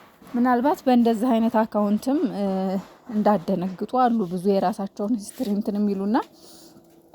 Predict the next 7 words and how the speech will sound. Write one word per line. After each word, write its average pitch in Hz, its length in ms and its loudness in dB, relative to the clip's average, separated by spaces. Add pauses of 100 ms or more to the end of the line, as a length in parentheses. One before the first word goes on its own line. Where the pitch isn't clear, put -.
(320)
በዚህ፣ 226 300 2
በዚህ 233 280 0
ከሆነ 262 320 -2 (720)
እንዳደነግጡ። 196 920 -2 (520)
እ፣ - 120 -12 (680)
ሌላው 262 400 4
ደግሞ 240 280 -2